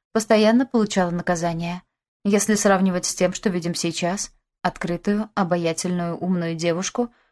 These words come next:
у меня не вяжутся картинки в голове. Король побарабанил пальцами по бумагам на столе и отрывисто спросил: «Что с даром?» Сильный, можно сказать, редкий, неграненный алмаз,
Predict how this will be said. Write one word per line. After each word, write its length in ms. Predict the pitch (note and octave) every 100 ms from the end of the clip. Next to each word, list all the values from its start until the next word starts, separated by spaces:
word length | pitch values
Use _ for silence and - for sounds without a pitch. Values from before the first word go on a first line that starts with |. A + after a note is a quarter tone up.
| _
у 60 | G#3
меня 220 | G#3 A3
не 160 | B3 C4+
вяжутся 400 | F#3 F3 E3 -
картинки 460 | E3+ - F#3 G3
в 60 | G#3+
голове. 440 | F3 E3+ E3 E3 - _ _ _ _ _ _
Король 380 | - F#3+ F#3 G#3+
побарабанил 640 | B3+ F#3 F#3 E3+ F3 E3+
пальцами 460 | - E3 E3 F3 E3+
по 140 | -
бумагам 420 | E3+ E3+ E3 D#3
на 100 | E3
столе 420 | D#3+ E3+ E3 G3 - _ _
и 60 | A3+
отрывисто 540 | G3+ G3+ F3 F3 -
спросил: 520 | - F3+ F3+ - D#3+ - _ _ _ -
«Что 300 | - - F#3
с 60 | E3+
даром?» 420 | G#3 G3 D#3+ D#3+ _ _ _ _ _ _ _ _ -
Сильный, 600 | - A3+ F3+ F#3 G#3 - _ _ _
можно 340 | A#3 A3+ G#3 G3+
сказать, 460 | - F3+ F3 -
редкий, 520 | F3 F3 - A3 A3+ -
неграненный 680 | G3 F#3 E3+ F#3 F3+ E3+ E3
алмаз, 580 | - F3 E3+ E3 G3 -